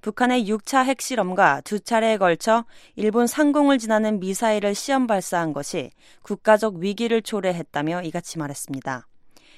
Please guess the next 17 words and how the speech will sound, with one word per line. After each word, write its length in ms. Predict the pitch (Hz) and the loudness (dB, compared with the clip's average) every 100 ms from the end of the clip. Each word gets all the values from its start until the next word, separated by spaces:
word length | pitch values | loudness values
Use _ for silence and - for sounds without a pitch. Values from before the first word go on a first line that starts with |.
| - - | -20 -4
이에 120 | 208 | 0
따라 260 | 233 254 247 | 4 8 8
일본은 540 | 214 208 220 233 156 | 6 2 2 2 0
미사일 360 | 165 202 240 240 | -2 0 2 2
방어 360 | 240 208 214 226 | 0 0 2 2
능력 360 | 202 185 165 | 0 -2 -4
등 280 | - 147 135 | -4 -6 -6
방어력을 580 | - 185 208 214 202 208 | -2 2 4 4 2 0
강화하고 840 | - - 180 202 190 160 - 156 - - - - - | -4 -4 -2 0 0 -2 -2 -2 -2 -16 -20 -12 -2
영내 300 | 185 208 220 | 2 4 4
안정과 720 | - 175 196 226 233 226 226 | 4 0 2 2 2 2 2
평화를 560 | - 269 254 262 247 | 2 -2 0 0 -2
보호할 460 | 233 208 208 220 202 | -4 -2 0 2 2
것이라고 680 | - 151 - 147 139 175 180 | 0 -4 -2 -4 -4 -4 -4
아베 260 | 160 160 165 | -4 -6 -6
총리는 360 | 170 151 156 | -8 -6 -6
밝혔습니다. 760 | 156 147 143 - 135 127 127 | -8 -12 -14 -12 -12 -10 -12